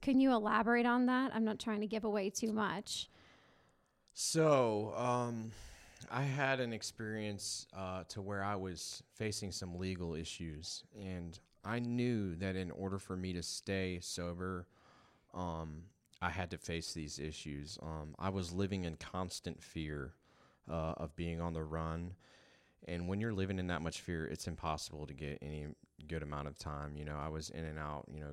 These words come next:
Speaker 2: would get a month or two and then go back out. And I got to the most depressing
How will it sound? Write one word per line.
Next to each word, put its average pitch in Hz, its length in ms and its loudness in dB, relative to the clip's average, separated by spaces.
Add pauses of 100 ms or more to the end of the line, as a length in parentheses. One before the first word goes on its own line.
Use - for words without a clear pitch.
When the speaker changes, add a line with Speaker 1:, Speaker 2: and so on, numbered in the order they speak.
Speaker 2:
would 76 160 -10
get 78 120 -4
a 76 40 -4
month 76 300 -4
or 78 60 -6
two 76 260 -8
and 73 100 -6
then 71 100 -8
go 73 100 -4
back 71 320 -6
out. 73 340 -4
And 71 320 -10 (720)
I 98 100 -6
got 131 300 2
to - 120 -4
the 95 140 -2
most 92 520 -2 (180)
depressing 82 760 -2